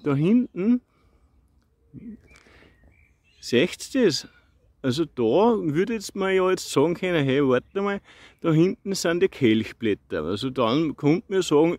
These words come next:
ist eine doppelte Blütenhülle, weil hinten Kelchblätter und dann das Gelbe waren dann die Kronblätter und dann waren wir ja schon bei einer doppelten Blütenhülle.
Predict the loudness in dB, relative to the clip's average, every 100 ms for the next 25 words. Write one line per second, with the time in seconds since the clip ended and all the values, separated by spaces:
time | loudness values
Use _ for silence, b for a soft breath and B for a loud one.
0 | -4 -4 -4 -4 -6 -6 -4 -4 -4 -8
1 | -10 -6 0 2 4 2 B B B B
2 | -2 2 2 0 -6 0 4 4 2 -2
3 | -4 -4 -4 -4 -4 -2 -2 -2 -4 -2
4 | 2 4 4 4 2 0 -2 -4 -2 2
5 | 2 2 0 -2 _ -2 -2 -4 -4 0
6 | 0 2 2 2 0 -4 -2 -4 -4 -6
7 | -4 -8 -8 -6 -8 -6 -6 -4 -4